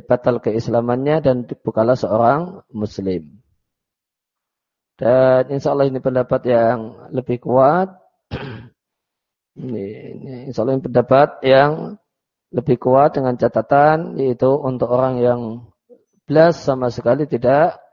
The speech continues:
mengerjakan sholat. Atau seandainya, eh, pernah mengerjakan sholat fardu, maka cuma satu atau dua yang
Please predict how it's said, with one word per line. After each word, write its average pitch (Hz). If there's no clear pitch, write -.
mengerjakan 131
sholat. -
Atau 139
seandainya, 131
eh, 123
pernah 131
mengerjakan 127
sholat 123
fardu, 151
maka 139
cuma 127
satu 139
atau 127
dua 156
yang 135